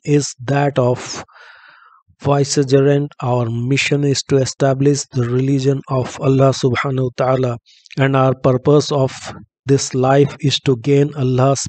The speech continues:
pleasure and be successful in this life and the hereafter.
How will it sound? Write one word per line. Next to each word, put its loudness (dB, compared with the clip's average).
pleasure 4
and -2
be 2
successful 0
in -2
this -2
life 0
and -2
the -2
hereafter. 0